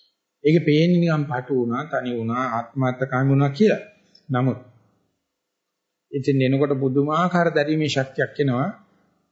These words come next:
බුදුහාමුදුරුවෝ මෙච්චරක් දුෂ්කර ක්‍රියා කරා, මෙච්චරක්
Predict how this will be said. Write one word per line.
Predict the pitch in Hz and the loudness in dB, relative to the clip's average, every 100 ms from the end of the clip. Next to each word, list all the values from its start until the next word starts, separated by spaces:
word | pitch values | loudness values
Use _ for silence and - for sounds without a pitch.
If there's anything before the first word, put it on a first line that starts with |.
| _ 151 | _ -6
බුදුහාමුදුරුවෝ | 131 139 143 156 156 160 151 | 2 4 4 2 2 2 2
මෙච්චරක් | 143 143 135 | -2 -2 -2
දුෂ්කර | 120 120 - 113 | -2 -4 -4 -6
ක්‍රියා | - 107 104 | -4 -4 -2
කරා, | 131 170 285 - _ _ _ _ _ - | 0 0 -2 -12 _ _ _ _ _ -2
මෙච්චරක් | 135 135 156 135 | 0 2 0 -2